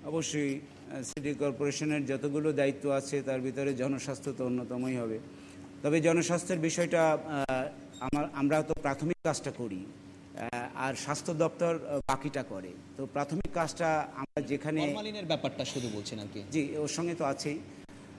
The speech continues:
Speaker 1: এ-, এখানে আমাদের, আহ, বাজার ব্যবস্থাপনার ভিতরে এটা পড়বে এবং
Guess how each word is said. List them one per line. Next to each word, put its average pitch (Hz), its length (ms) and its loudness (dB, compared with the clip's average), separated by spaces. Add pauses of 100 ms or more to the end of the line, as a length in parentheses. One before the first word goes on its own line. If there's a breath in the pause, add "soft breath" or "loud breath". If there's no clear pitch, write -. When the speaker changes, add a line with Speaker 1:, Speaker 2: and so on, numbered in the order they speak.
(120)
Speaker 1:
এ-, - 80 -10 (180)
এখানে 180 260 2
আমাদের, 175 500 2
আহ, 156 280 4 (120)
বাজার 151 300 4
ব্যবস্থাপনার 165 680 2
ভিতরে 160 440 2
এটা 156 240 0
পড়বে 135 300 0
এবং 139 420 0